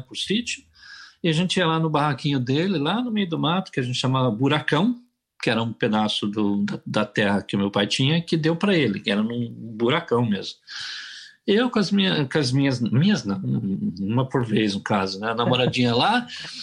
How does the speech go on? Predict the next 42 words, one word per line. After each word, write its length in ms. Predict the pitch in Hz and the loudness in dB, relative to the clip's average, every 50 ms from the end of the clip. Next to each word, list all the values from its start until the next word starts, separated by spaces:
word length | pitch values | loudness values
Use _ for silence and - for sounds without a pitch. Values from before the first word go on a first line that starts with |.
| - - - - - - | -14 -14 -16 -18 -10 -4
a 120 | - 156 | 0 2
gente, 320 | 165 170 226 262 277 - 262 | 2 4 2 2 2 0 0
todo 160 | - 285 262 277 | 2 2 2 4
mundo 120 | 294 294 | 2 2
pelado, 500 | 285 - 359 330 311 277 247 160 127 110 | 2 2 2 4 4 4 2 2 0 -2
né? 120 | 113 131 139 | -2 -2 -2
Eu 80 | 160 | -2
falava, 360 | - 294 311 311 285 233 190 139 | -2 -2 -2 0 0 0 0 0
"Olha, 160 | 117 95 90 | 0 -2 -2
vamos 260 | 98 104 120 135 127 | -2 -2 -2 -2 -4
visitar 380 | 131 127 131 131 - 135 131 135 | -4 -8 -8 -6 -4 -4 -2 -2
meu 160 | 135 135 120 | -2 -2 -2
tio 180 | - - 156 | -2 -2 -4
Pinga, 500 | 147 - - 120 117 123 131 151 165 175 | -4 -4 -4 -2 0 0 2 2 0 0
mas 220 | 170 147 123 107 104 | 0 0 2 2 2
lá, 240 | 107 104 107 110 117 131 143 165 175 180 156 117 104 98 95 92 | 2 2 2 2 0 0 -2 -2 -4 -6 -8 -12 -14 -16 -18 -16
lá 80 | 90 | -14
só 160 | 87 - - 127 | -10 -6 -6 -6
tem 300 | - - 113 113 113 127 | -4 -4 -4 -2 -2 -2
um, 440 | 151 180 190 196 185 175 165 143 117 - 123 120 _ _ _ - - | -2 0 0 0 0 0 0 -2 -4 -6 -16 -20 _ _ _ -14 -8
ele, 280 | 110 101 101 95 95 _ _ | -6 -4 -4 -4 -6 _ _
só 140 | - - - | -8 -4 -4
tem 260 | 117 - - 107 110 | -2 0 0 2 2
uma 220 | 127 147 160 175 175 | 2 2 2 0 0
coisa 320 | - - 123 127 127 113 | 0 0 0 2 2 2
lá 160 | 104 110 110 | 2 2 0
que 200 | - - - 147 | -2 -2 -2 -2
é, 100 | 147 151 156 165 | 0 0 0 0
é, 0 | 165 156 - - - 110 | -2 -2 -4 -6 -4 -2
é, 560 | 113 113 113 113 110 110 107 104 - - 113 | -2 -2 -2 0 0 2 2 2 2 0 0
é 160 | 107 110 120 120 - _ | 0 0 0 -4 -6 _
uma 140 | - 120 135 | -2 0 2
regra, 400 | 143 170 156 135 117 117 107 98 | 2 2 2 0 0 0 0 0
né? 140 | 98 104 110 - | -2 -4 -6 -6
Qual 160 | - 233 233 | -4 -2 0
é? 220 | 208 147 - - 117 | 0 -2 -2 -4 -6
Ah, 200 | 143 156 123 - - - | -6 -6 -6 -6 -10 -12
não 140 | 117 113 104 | -10 -10 -8
pode 240 | - - 113 104 101 | -6 -6 -6 -4 -2
usar 160 | 120 160 185 | 0 2 2
roupa." 400 | 208 202 190 165 - - 104 - _ _ _ _ _ _ _ _ _ _ _ _ - | 2 2 2 0 -4 -8 -12 -14 _ _ _ _ _ _ _ _ _ _ _ _ -6
Então, 380 | 131 120 - 139 143 143 151 | -6 -4 -2 0 0 0 -2